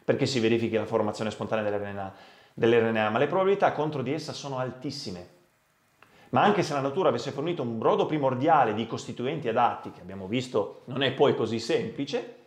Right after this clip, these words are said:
l'eventualità che si siano combinati spontaneamente in modo da formare un replicatore prevede una catena di eventi così proprio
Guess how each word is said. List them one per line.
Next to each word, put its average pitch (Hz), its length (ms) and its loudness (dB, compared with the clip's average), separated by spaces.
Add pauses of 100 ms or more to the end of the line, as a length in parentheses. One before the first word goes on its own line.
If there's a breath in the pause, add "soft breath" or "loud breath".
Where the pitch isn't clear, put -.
l'eventualità 214 680 4
che 131 100 -8
si 113 180 -8
siano 156 440 0
combinati 127 420 -2
spontaneamente 123 540 -8
in 101 80 -8
modo 110 160 -2
da 104 80 -2
formare 117 300 0
un 101 80 -4
replicatore 135 800 0 (320 loud breath)
prevede 147 300 4
una 120 160 0
catena 135 260 -4
di 120 60 -4
eventi 127 280 -6
così 120 300 -6
proprio 127 400 -6